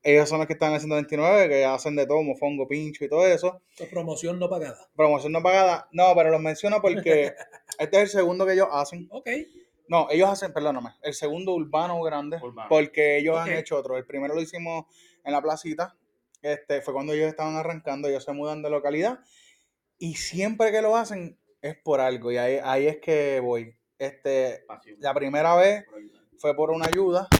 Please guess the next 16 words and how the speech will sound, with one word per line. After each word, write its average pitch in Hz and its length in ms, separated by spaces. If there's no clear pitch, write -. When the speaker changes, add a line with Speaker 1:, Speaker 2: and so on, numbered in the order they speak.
Speaker 1:
para, 131 760
Speaker 2:
Ok. - 60
Speaker 1:
no 139 100
me 151 80
acuerdo 170 220
en 165 60
verdad 165 180
el 160 40
síndrome, 175 580
pero 135 240
era 135 140
una 156 120
ayuda 160 300
de 151 60
una 156 160
niña. 160 440